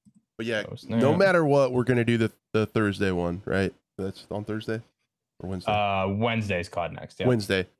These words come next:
Speaker 1: So there will be an episode a hundred percent on Wednesday after Call of Duty Next, I feel like.
Speaker 2: Mm-hmm.
Speaker 1: Um, stay tuned for
Speaker 2: Yeah.
Speaker 1: everything. Um, we're gonna start talking about some of that stuff, and then you guys can play on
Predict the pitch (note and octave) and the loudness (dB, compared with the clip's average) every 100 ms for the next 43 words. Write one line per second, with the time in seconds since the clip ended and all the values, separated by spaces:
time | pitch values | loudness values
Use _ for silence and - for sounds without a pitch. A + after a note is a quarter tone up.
0 | _ - B2 B2 A#2+ C#3+ D3+ D3 C3+ C3+ | _ -4 0 0 2 2 4 2 0 0
1 | B2+ A2+ A#2+ A#2 A#2+ - A2+ G#2+ G#2 G#2+ | 0 0 0 0 -2 -2 0 0 0 -2
2 | G2 G2 G#2 F2 F#2 F#2+ F#2+ F2 F#2 D#2+ | -4 -6 -2 -2 -2 -4 -6 -4 -6 -6
3 | - G#2+ A2+ - G#2+ - G#2 F#2+ F#2 F#2+ | -2 0 0 0 -4 0 0 0 -4 -6
4 | F2 D2+ - - F2 - F2 F2 - G#2 | -6 -8 -10 -12 -12 -10 -8 -10 -10 -10
5 | G2 F#2+ F#2+ - G2 F#2+ F#2 A2 G#2 G#2 | -6 -6 -6 -6 -4 -4 -4 -4 -2 -2
6 | F#2 G2+ G2 G2+ G2 G2 _ _ - G2+ | -2 -4 -4 -4 -6 -8 _ _ -6 -4
7 | F#2+ F2 G#2 A2+ G#2+ A2 G#2 A2 G#2 G2 | -2 -4 -2 -2 0 -2 0 0 0 -2
8 | F#2+ G2+ G2+ - - G#2 G2+ - G2+ G2+ | -2 0 0 -2 -6 -4 -4 -6 -6 -6
9 | - A#2 C#3 C3 A#2 - G#2+ - G#2 G#2 | -2 0 2 2 0 -2 -6 -2 -2 -2
10 | G2 G2 F#2+ F2 | -2 -4 -6 -10